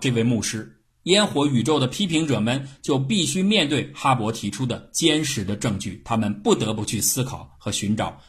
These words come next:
勒迈特哈勃体系的硬伤。其实这个硬伤非常容易发现，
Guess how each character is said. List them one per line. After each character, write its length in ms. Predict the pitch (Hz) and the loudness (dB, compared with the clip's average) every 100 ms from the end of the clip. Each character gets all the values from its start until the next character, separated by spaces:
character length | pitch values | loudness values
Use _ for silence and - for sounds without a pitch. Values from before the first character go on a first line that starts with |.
| - | -6
勒 100 | 113 | 0
迈 160 | 110 | 0
特 200 | 113 113 - | 2 -2 -2
哈 220 | - 135 | -2 0
勃 180 | 127 92 | 0 -2
体 240 | - 90 | -4 -8
系 220 | 82 113 95 | -6 -6 -6
的 120 | - | -4
硬 220 | 131 98 | -4 -4
伤。 340 | - 92 95 - _ - - - - - - _ | -6 -8 -10 -14 _ -20 -20 -20 -20 -20 -20 _
其 220 | - 202 | 4 8
实 200 | 277 151 | 8 6
这 120 | 147 127 | 4 4
个 80 | |
硬 220 | 113 127 101 | 6 4 4
伤 380 | 104 104 - - | 0 -2 -6 -20
非 380 | - 165 180 170 | 0 4 4 2
常 240 | - 95 | -2 -4
容 160 | 92 95 | -2 -4
易 100 | 92 | -2
发 220 | 101 85 | -4 -4
现， 320 | - 69 - | -6 -8 -14